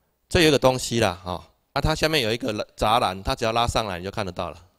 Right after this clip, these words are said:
来，这样看得出来了哈，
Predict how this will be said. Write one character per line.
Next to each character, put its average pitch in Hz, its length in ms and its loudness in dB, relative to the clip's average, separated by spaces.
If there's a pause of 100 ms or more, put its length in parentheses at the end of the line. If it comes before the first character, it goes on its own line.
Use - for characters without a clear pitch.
(160)
来， 101 180 -6 (2750)
这 - 100 -4
样 120 100 0
看 123 120 -2
得 113 60 0
出 117 100 -2
来 110 100 4
了 85 100 -2
哈， 87 240 -6